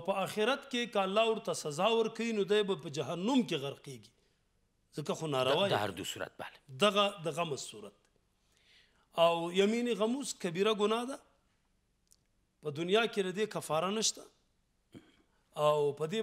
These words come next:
Speaker 1: باندې کفاره نشته. اما سړی ګناهګار دی، کم حکم چې د عامو کبیره ګناهونو دی چې تعلق یې د حقوق الله سره دی،
Speaker 2: بله.
Speaker 1: دا هم د هغې حکم لري.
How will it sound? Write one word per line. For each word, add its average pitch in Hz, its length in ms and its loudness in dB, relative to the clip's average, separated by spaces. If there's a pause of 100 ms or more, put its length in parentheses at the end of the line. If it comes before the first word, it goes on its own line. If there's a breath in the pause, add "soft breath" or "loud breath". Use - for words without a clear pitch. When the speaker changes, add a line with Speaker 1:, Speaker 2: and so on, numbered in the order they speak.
Speaker 1:
باندې 185 280 2
کفاره 156 380 -2 (100)
نشته. 262 260 2 (1000 soft breath)
اما 220 260 2
سړی 196 320 2 (100)
ګناهګار 165 640 2
دی، 262 120 -2 (720)
کم 302 200 2
حکم 254 300 -6
چې 220 180 -8
د - 20 0 (120)
عامو 240 220 0 (100)
کبیره 190 300 -2 (100)
ګناهونو 202 540 0
دی 220 80 4
چې 196 140 -4 (100)
تعلق 185 400 0
یې 208 120 2
د 156 80 0
حقوق 165 400 -6
الله 190 200 4 (100)
سره 120 240 -6
دی، 104 80 -16 (180 loud breath)
Speaker 2:
بله. - 180 -16 (300 loud breath)
Speaker 1:
دا 240 80 6 (100)
هم 247 220 0
د 190 100 2
هغې 220 240 0
حکم 262 320 -2
لري. 269 180 0